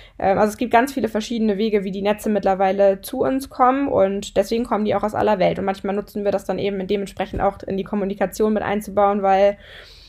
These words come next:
vielleicht möchte jemand ein Netz aus dem Roten Meer haben, weil er da immer Urlaub gemacht hat oder, ähm, vielleicht hat jemand in Svalbard, äh, seine große Liebe kennengelernt und möchte gerne deswegen ein Netz von dort treffen. Also da ist dann schon ein bisschen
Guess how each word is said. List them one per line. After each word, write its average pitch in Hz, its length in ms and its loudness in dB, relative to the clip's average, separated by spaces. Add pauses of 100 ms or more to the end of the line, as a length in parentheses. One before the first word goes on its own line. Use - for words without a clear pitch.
(240)
vielleicht 240 360 6
möchte 226 400 4
jemand 226 420 2
ein 208 180 2
Netz 208 220 0
aus 214 140 2
dem 214 100 -2
Roten 214 280 2
Meer 202 180 0
haben, 208 240 2
weil 202 120 2
er 196 80 4
da 202 80 6
immer 196 200 0
Urlaub 240 300 6
gemacht 208 340 0
hat 208 200 2
oder, 196 360 4
ähm, 196 260 -2
vielleicht 202 380 0
hat 208 160 0
jemand 196 380 -2
in 196 160 -2
Svalbard, 202 720 4
äh, 202 160 4
seine 208 220 0
große 220 280 0
Liebe 214 260 0
kennengelernt 196 580 0
und 190 100 -2
möchte 190 260 -4
gerne 185 300 0
deswegen 190 400 -2
ein 185 120 -2
Netz 185 240 -4
von 190 140 -4
dort 185 200 4
treffen. 185 260 -4
Also 180 140 0
da 185 60 4
ist 190 140 -2
dann 202 100 0
schon 190 160 -8
ein 190 140 -4
bisschen 190 340 -4